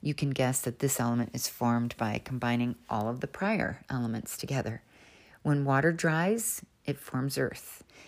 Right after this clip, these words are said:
and becomes a substance with a definite shape. It forms the densest of all materials to generate stability, which can be perceived by all of the senses. Its qualities are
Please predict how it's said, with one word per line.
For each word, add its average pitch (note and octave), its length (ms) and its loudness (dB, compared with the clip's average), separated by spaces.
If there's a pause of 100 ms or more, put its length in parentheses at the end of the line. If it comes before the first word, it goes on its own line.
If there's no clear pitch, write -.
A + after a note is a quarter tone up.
(140)
and C3+ 140 2
becomes C3 320 0
a B2+ 40 2
substance - 760 0
with C3 120 -6
a C3 40 0
definite A#2 480 -2
shape. - 400 -6 (560)
It C#3 120 0
forms C3 360 0
the B2 100 -4
densest C3 640 -2
of A#2 120 -4 (120)
all C3+ 180 2
materials D#3 840 -2 (680)
to C#3+ 220 -2
generate D3 500 2 (160)
stability, - 760 2 (580)
which C3+ 240 -4
can C#3 140 0
be C3 100 -2
perceived C3+ 540 -2
by A2+ 160 0 (100)
all C#3+ 240 4
of C3+ 120 -2
the G2+ 100 -4
senses. - 580 -6 (960)
Its - 180 0
qualities C#3 520 2
are A2+ 200 -2